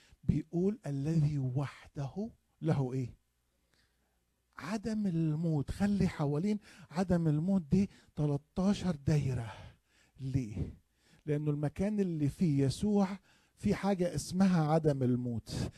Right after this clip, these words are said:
حد قال لك هتموت؟ حد قال لك المرض ده هيموتك؟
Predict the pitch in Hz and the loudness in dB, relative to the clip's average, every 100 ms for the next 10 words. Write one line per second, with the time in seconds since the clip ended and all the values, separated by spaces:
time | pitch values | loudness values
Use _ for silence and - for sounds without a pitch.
0 | - - 202 196 190 180 190 180 - 165 | -18 -4 -2 2 2 4 2 2 0 0
1 | - 196 254 - - - - _ _ - | 2 2 2 0 -8 -10 -20 _ _ -20
2 | - - 208 196 196 202 214 202 196 185 | -12 -2 -2 2 2 4 4 4 4 6
3 | 196 196 175 185 185 180 170 185 202 247 | 6 6 6 4 4 6 8 8 8 0
4 | - - | -2 -6